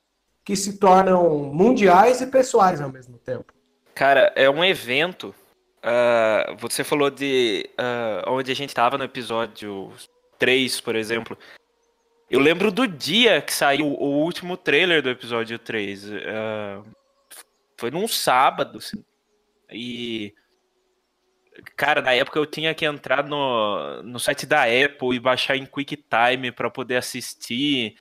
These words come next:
Speaker 2: E ca-, demorava uma hora e meia, por exemplo, sabe? Sempre foi um evento. Trailer sempre foi evento, né, cara? É, de Star Wars, porque as produções sempre são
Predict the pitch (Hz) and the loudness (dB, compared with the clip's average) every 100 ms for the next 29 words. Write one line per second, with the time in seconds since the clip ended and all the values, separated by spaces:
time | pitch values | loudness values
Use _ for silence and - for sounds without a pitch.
0 | - 107 131 117 110 131 135 127 135 143 | -20 -8 -6 -6 -6 0 2 4 2 -2
1 | 143 131 131 123 123 127 143 147 117 113 | -6 -8 -12 -6 2 4 6 2 0 0
2 | 131 135 113 - 113 110 110 107 92 - | 2 2 -2 -6 -8 -8 -8 -12 -14 0
3 | 135 117 - 185 226 220 - 190 196 175 | 0 0 -2 -2 -2 -6 -2 0 2 0
4 | 127 131 127 120 - 139 165 175 165 - | 2 0 0 -10 -4 0 2 2 0 -2
5 | 180 196 185 180 180 143 117 127 120 - | -4 -6 -4 0 2 0 -4 -4 -4 -10
6 | 117 - 101 101 104 - _ 110 107 107 | -10 -6 -4 -4 -6 -8 _ -6 -4 -4
7 | 101 - _ - - 123 117 113 - 135 | -6 -12 _ -14 -2 4 6 4 2 -2
8 | 123 - 143 135 - - - - - - | -2 0 4 4 2 -8 -6 -4 -4 -2
9 | 160 - 180 175 - 226 294 339 - 151 | -2 -2 -4 -4 -2 -2 -2 -4 2 6
10 | 160 180 123 104 | 6 4 -4 -8